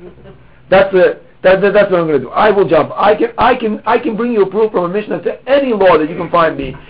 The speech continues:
in the brisa of the Talmud. Okay? So there was one old man that took up the challenge. There was, the Talmud tells us there was one old man that took up the challenge,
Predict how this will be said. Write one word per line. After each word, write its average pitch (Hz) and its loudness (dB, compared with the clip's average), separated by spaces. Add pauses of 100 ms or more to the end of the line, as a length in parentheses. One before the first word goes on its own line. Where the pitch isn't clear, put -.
(160)
in 170 0
the 160 2
brisa 156 2
of 123 -8
the 123 -4
Talmud. 92 -8 (380)
Okay? 160 2 (560)
So 180 4
there 156 0
was 143 0
one 160 0
old 165 0
man 151 0
that 131 -8
took 165 -6
up 165 -4
the 135 -10
challenge. 120 -2 (1160)
There 131 0
was, 127 -2
the 139 0
Talmud 160 0
tells 156 0
us 165 0
there 143 4
was 131 -2
one 156 -2
old 135 0
man 147 -2
that 135 -4
took 147 -4
up 143 -6
the 123 -12
challenge, 160 -4